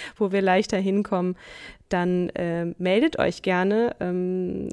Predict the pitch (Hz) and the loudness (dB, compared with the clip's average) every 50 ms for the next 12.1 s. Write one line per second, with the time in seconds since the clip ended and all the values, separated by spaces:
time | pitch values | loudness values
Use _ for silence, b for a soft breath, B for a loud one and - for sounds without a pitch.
0 | - 196 190 - - 185 180 180 190 - - - 180 175 185 185 190 185 175 - | -6 -6 -4 -2 -2 -2 -2 -2 -6 -8 -4 -4 -2 0 0 0 0 -2 -4 -6
1 | - 185 185 - - - - - 170 170 170 175 - - - - - - - - | -6 -8 -8 -8 -12 -12 -8 -4 -2 -2 -2 -2 -4 -6 -8 -8 -8 -6 -6 -8
2 | - - - 175 - 180 180 175 175 170 165 170 175 - - - 170 165 165 - | -8 -14 -10 -6 -4 -2 -2 0 -2 -2 -4 -4 -6 -10 -8 -6 -4 -4 -4 -6
3 | - - 233 240 247 240 214 190 185 190 - 180 - - - - - 180 185 - | -4 0 0 2 2 2 0 -2 -2 -4 -8 -10 -10 -8 -6 -4 -4 -4 -4 -4
4 | - 180 175 175 175 - - - - 175 170 175 175 165 170 165 - - - 170 | -6 -6 -6 -6 -6 -8 -8 -8 -8 -6 -6 -4 -4 -4 -6 -8 -6 -6 -4 -4
5 | 175 175 165 185 175 - - - 180 170 170 170 170 B B B B B B B | -2 -2 -4 -4 -6 -6 -6 -4 -4 -4 -4 -4 -6 B B B B B B B
6 | B B B - - 175 - 175 170 - 170 165 - - - - 170 160 - 185 | B B B -8 -6 -4 -4 -4 -4 -4 -6 -8 -8 -10 -12 -12 -12 -8 -6 -6
7 | 165 170 160 160 156 160 165 - 170 160 - - _ - 151 151 156 151 151 - | -4 -4 -4 -4 -6 -6 -8 -8 -10 -12 -12 -14 _ -12 -10 -10 -10 -12 -12 -12
8 | - 147 - 143 143 - 170 175 - - 170 147 170 175 170 170 180 196 202 190 | -12 -12 -12 -12 -8 -6 -6 -6 -6 -8 -8 -6 -6 -4 -4 -2 0 0 0 0
9 | 185 175 - - 180 170 - - - 185 180 185 185 185 185 214 196 180 170 175 | -2 -4 -4 -6 -6 -6 -6 -4 -2 0 2 2 2 2 0 -2 -4 -4 -2 -2
10 | 180 175 165 - 170 170 165 180 185 180 190 190 185 180 - _ - 175 170 165 | -2 -4 -4 -4 -4 -2 -2 -2 -2 0 -2 -2 -2 -4 -8 _ -8 -6 -4 -4
11 | 160 156 156 - - 165 - - - 165 151 - 160 - - - - - - - | -4 -4 -6 -8 -10 -10 -8 -8 -8 -8 -8 -8 -10 -10 -10 -12 -12 -10 -10 -10
12 | - 175 | -12 -14